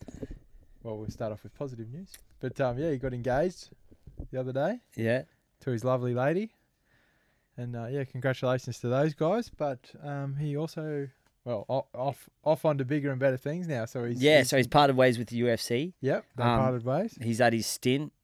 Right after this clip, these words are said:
Speaker 2: and, uh, he, uh, he obviously, i-, if anyone saw any of his fights, he's just, he's just an absolute i-, warrior in each of his fights, and, uh, um, and now he's on to, he's gonna have a crack at his professional boxing. His stand-up was always his,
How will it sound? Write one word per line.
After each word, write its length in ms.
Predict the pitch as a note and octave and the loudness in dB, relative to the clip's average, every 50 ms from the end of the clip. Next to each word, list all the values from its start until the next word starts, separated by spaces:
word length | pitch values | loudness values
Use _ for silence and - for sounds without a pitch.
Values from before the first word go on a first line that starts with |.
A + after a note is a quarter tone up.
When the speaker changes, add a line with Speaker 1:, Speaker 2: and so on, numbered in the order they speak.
| _ _ - | _ _ -4
Speaker 2:
and, 260 | - B2+ A#2 A2+ G#2 | -2 0 0 2 2
uh, 240 | A2 G#2 G2+ G2+ G2+ G2 | 2 2 2 2 0 -2
he, 340 | G2+ G#2 A2 A2 G#2+ G#2+ | -4 -6 -4 -2 0 2
uh, 280 | G#2+ G#2 G#2 G#2 G2+ G2 - - - _ _ _ _ _ | 2 2 2 2 0 -2 -4 -8 -16 _ _ _ _ _
he 180 | - B2 B2 | -2 2 2
obviously, 640 | A#2 A2 A#2 A2+ - - - B2 A2 G#2+ G#2 G2+ G#2+ - | 4 4 2 0 0 0 0 0 0 0 -2 -4 -8 -6
i-, 20 | - | -2
if 340 | B2 A#2+ A#2 A2 A2 - | 0 0 0 0 -2 -2
anyone 440 | C3 A#2+ A2+ A#2 A2 A2+ G#2+ G#2 G#2 | -2 0 0 0 0 0 -2 -2 -2
saw 240 | - - - A#2 A2 | -4 -4 -2 0 0
any 180 | G#2+ G#2 G#2 G2+ | 0 0 -2 -4
of 60 | G2+ G2+ | -4 -6
his 160 | G2+ G2 - | -6 -8 -8
fights, 420 | - - G#2 G#2+ A#2 B2 A#2 - | -6 -2 0 0 0 0 -2 -6
he's 180 | - A2 F#2+ F#2 | -8 -8 -8 -8
just, 300 | - - G#2 - - - _ - - - - - _ | -8 -8 -8 -8 -8 -10 _ -20 -20 -20 -20 -20 _
he's 220 | _ A#2+ A#2 A2 | _ -2 -2 -2
just 300 | G2 A2 A2+ G#2 - - | -2 -2 -4 -4 -4 -6
an 100 | G#2 G2 G#2+ | -6 -4 -2
absolute 560 | G#2+ G#2+ F#2+ - - G#2+ G#2 G2+ G2+ G2 - - A2 | -2 -2 -2 -4 -4 -4 -4 -4 -4 -6 -6 -8 -6
i-, 80 | A2 G#2+ | -6 -6
warrior 580 | G2 F#2+ G#2 G2+ G#2 G#2+ G#2+ A2 G#2+ G#2+ G#2 | -6 -6 -4 0 2 2 2 2 0 0 -2
in 80 | G#2 G#2 | -2 -4
each 220 | G#2+ G2+ - - | -4 -6 -6 -8
of 60 | G#2 | -8
his 160 | G2 G2 F#2 - | -8 -8 -8 -6
fights, 460 | - G#2 G#2 G2+ G#2 G2+ - - - | -4 -2 0 0 0 0 -4 -6 -6
and, 260 | G#2 G2 G2 G2 F#2 | -6 -4 -4 -4 -2
uh, 240 | G2 F#2+ F#2+ F#2 F2+ - - - - - - - - - - _ _ - | -2 -2 -2 -4 -6 -10 -14 -20 -20 -20 -20 -20 -20 -20 -20 _ _ -6
um, 760 | A2+ G#2+ G#2+ G#2 G#2 G2+ G2 G2 G2 G2 G2 G2 G2 A2 - - _ _ | -2 0 0 2 0 0 -2 -2 -4 -4 -4 -6 -8 -10 -14 -18 _ _
and 180 | - A2+ G#2+ G#2+ | -4 -2 0 0
now 340 | G#2+ G#2+ G#2+ G#2+ G#2+ G#2 G#2 | 0 2 2 2 2 2 2
he's 200 | G#2 G#2 G2 G#2+ | 0 0 -2 -2
on 240 | A2 G#2+ G#2+ G#2 G2+ | -2 -2 -2 -4 -4
to, 560 | - - - A2 G#2 G#2 G#2 G#2 G2+ G2+ G2+ F#2+ F#2+ - _ _ _ _ _ _ - - _ - | -6 -6 -4 -4 -4 -2 -4 -4 -4 -6 -6 -8 -12 -18 _ _ _ _ _ _ -20 -20 _ -16
he's 280 | - - G#2+ G#2+ G2 | -10 -8 -6 -6 -2
gonna 200 | - A2 G#2+ G#2 | -2 0 0 0
have 180 | G2 A2 G#2+ G2 | 0 0 -2 -2
a 40 | G#2 | -4
crack 380 | - - - A2 G#2 G2+ - | -6 -4 -2 -2 -2 -2 -4
at 80 | A#2 G#2+ | -6 -4
his 240 | G#2+ G#2+ G2+ - - | -4 -4 -4 -6 -8
professional 520 | - - G2+ - A#2 G#2+ - - A2 G#2 | -10 -10 -6 -4 -4 -4 -4 -6 -8 -8
boxing. 440 | F#2+ G#2 G#2 G#2 - - - B2 B2 | -4 -4 -6 -6 -6 -6 -6 -4 -4
His 140 | A2 A2 G2+ | -4 -6 -6
stand-up 460 | - - - A#2 A2+ A2 A2 G#2+ G#2 | -6 -4 -2 -2 0 2 0 0 0
was 180 | G#2 G#2+ G2 F#2+ | 0 -2 -2 0
always 440 | A2 G#2+ G#2 G#2+ G#2 G#2 G2 F#2 G#2+ | 0 2 4 4 4 2 0 -2 -4
his, 380 | G#2 G2 F#2 F#2 - - - | -6 -6 -6 -8 -10 -12 -12